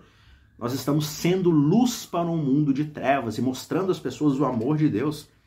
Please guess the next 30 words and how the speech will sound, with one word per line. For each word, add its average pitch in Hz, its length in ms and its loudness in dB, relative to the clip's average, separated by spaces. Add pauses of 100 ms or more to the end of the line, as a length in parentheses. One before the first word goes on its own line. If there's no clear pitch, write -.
(640)
Claro 175 220 0
que 180 40 -8
isso 170 120 -6
pode 151 340 0
despertar 147 640 -4
nas 131 120 -2
pessoas 127 360 -8
o 131 40 -10
desejo 135 600 2
de - 100 -16
saber 104 400 -6
mais 110 460 -2 (180)
sobre 254 400 2
esse 220 160 -6
Deus 165 320 0 (220)
e - 60 -14
querer 233 420 2
também 190 240 -2
segui-los 165 400 -2
e 156 80 0
terem 233 400 0
também 151 280 0
as 151 80 0
suas 127 220 -2
vidas 143 260 -2
salvas 160 580 2
e 147 60 -2
transformadas 110 800 -6
por 107 200 -10
Jesus. 127 480 -4